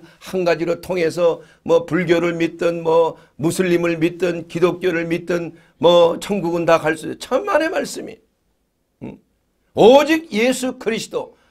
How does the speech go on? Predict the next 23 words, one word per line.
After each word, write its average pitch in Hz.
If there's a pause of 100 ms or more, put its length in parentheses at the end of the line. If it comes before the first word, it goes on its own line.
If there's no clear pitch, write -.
(380)
내가 269
곧 320
길이요 262
진리요 226
생명이요 175 (280)
나로 254
말미암지 240
않고서는 202 (300)
아버지께로 226
갈 202
자가 247 (400)
없다, 311
이렇게 220
말씀했어요. - (340)
만약에 285
그것이 240
사실이 214
아니라 175
그러면 160 (200)
예수님은 175
그러면 143
구세주가 120
아니죠. 101